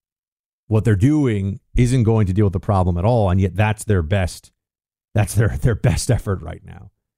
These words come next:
If anything, it's likely to make the problem worse. If anything, it's likely to make things even more, uh, chaotic at the border, because you're gonna have now people that are applying for refugee status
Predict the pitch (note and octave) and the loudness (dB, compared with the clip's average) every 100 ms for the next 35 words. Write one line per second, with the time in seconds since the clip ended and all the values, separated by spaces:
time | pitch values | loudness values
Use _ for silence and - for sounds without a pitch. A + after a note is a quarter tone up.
0 | _ - F#2+ A#2+ G2 G#2 F2+ - F2+ F#2 | _ 0 2 2 2 0 0 0 0 2
1 | F#2+ E2+ E2+ E2 - - F#2 E2 F2 F2 | 2 2 2 0 -6 -2 0 0 -2 -6
2 | F#2 _ _ _ - G#2 F2+ - F2 F#2+ | -10 _ _ _ -2 -2 0 -6 -4 -4
3 | F2+ F2+ - F2 F2 F#2+ F2 F2 E2+ F2+ | -4 -8 -8 -8 -6 -6 -8 -8 -10 -10
4 | F2 F2+ - _ - F#2 E2+ D#2+ - F#2+ | -8 -10 -16 _ -8 -8 -6 -12 -6 -2
5 | F#2 F2+ D#2+ - _ _ _ _ _ _ | -2 -2 -6 -16 _ _ _ _ _ _
6 | E2 D#2+ _ - G#2+ G2+ G2 - E2+ - | -20 -20 _ -6 -2 -2 -2 -6 -8 -6
7 | E2+ E2 E2 F2 F2 F#2+ E2+ E2 - _ | -6 -8 -10 -12 -6 -2 0 -2 -8 _
8 | _ _ _ _ - G2+ G2 F#2 F2+ F2+ | _ _ _ _ -2 0 2 0 -2 -4
9 | D#2 F#2 F2 E2+ A2 F#2+ F#2+ E2 E2 D#2+ | -4 -4 -4 -2 -2 0 0 0 -4 -4
10 | _ _ _ _ _ _ _ _ G2 F2+ | _ _ _ _ _ _ _ _ -2 0
11 | - G#2+ F#2+ F#2 - E2+ E2+ F#2+ E2+ E2 | 0 2 2 0 -2 -4 -4 -4 -6 -6
12 | E2 - D#2+ D#2+ E2+ - | -10 -8 -8 -8 -10 -14